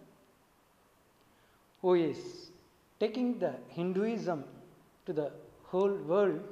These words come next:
after so much of attack and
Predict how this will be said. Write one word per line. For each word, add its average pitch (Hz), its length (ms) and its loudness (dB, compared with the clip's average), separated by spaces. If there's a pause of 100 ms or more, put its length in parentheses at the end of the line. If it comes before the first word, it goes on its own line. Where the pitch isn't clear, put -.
(1300)
after 226 440 0 (400)
so 214 220 -4
much 214 260 -2
of 151 180 0 (280)
attack 190 460 0 (180)
and 147 200 -8